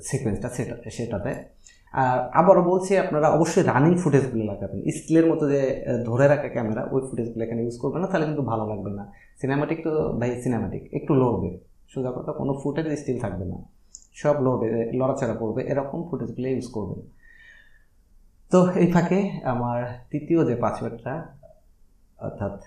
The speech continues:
third password one seven, I repeat, third password one seven। তো বন্ধুরা, আমি, আহ,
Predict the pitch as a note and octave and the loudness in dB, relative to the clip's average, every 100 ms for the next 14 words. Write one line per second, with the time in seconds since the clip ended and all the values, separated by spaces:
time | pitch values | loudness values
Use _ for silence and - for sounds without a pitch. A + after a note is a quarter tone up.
0 | - _ - _ - A#2 A#2 A#2 G2+ F2 | -20 _ -20 _ -8 -2 -2 -2 -2 -2
1 | F#2+ A#2 D#3 - _ _ _ _ _ _ | -2 -6 -8 -14 _ _ _ _ _ _
2 | - - - A#2+ C3+ F3+ - - F#2 F2 | -20 -14 -2 0 0 -2 -6 -4 -2 -4
3 | - - - A2+ A2+ B2 D#3 F#3 - - | -8 -14 -4 0 0 0 -2 -4 -8 -20
4 | _ - A#2+ A#2+ - - F#2 G#2+ B2+ F3 | _ -8 -4 -4 -6 -6 -6 -2 -4 -4
5 | - _ _ - A#2+ B2 D3+ F#3 - - | -10 _ _ -10 -2 0 0 -4 -8 -2
6 | C3 F#2 F2+ - - _ _ _ _ - | 0 0 -4 -8 -16 _ _ _ _ -20
7 | - _ _ _ _ G#3 G#3 G#3+ G#3+ G#3 | -20 _ _ _ _ 2 4 6 8 8
8 | - D3 D3 C#3+ - - C3+ B2+ | 8 4 2 0 -2 -4 -4 -2